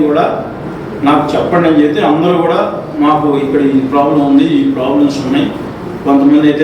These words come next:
మేము ఎస్టీ కాలనీలో మేము చెరువులోనే ఉంటున్నాం, మేము బయటికి పోవడానికి మంచి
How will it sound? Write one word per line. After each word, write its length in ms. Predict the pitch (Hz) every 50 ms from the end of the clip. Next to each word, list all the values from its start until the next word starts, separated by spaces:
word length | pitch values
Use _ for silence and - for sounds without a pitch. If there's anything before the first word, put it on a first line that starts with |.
| 147 147
మేము 140 | 143 135 135 131
ఎస్టీ 180 | 127 - 156 156 - 147
కాలనీలో 400 | 143 139 143 143 139 139 143 139 131 135 139
మేము 220 | 135 135 135 131 113 113 113 - - - - - - -
చెరువులోనే 420 | 156 151 160 160 160 160 165 160 147 139 139
ఉంటున్నాం, 360 | 139 135 135 139 139 147 147 - 135 135
మేము 140 | 131 127 123 120
బయటికి 240 | 139 - 156 147 - 139
పోవడానికి 340 | 139 135 135 139 139 135 -
మంచి 180 | - - -